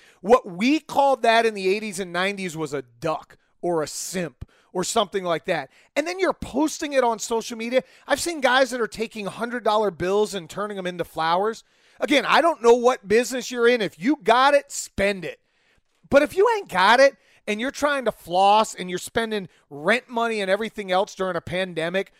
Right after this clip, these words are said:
to impress somebody, you're a duck or you're stupid or you're one or the other.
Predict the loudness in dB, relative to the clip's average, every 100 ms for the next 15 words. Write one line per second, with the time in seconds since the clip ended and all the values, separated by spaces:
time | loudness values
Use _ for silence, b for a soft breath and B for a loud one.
0 | _ -6 -4 -4 -4 -4 -2 -4 0 0
1 | 0 -6 _ _ _ -14 -6 -4 2 2
2 | 2 -2 _ _ _ -4 -2 0 -2 -6
3 | -10 -4 -2 -2 -6 -10 _ _ _ 0
4 | 2 2 4 4 6 6 6 4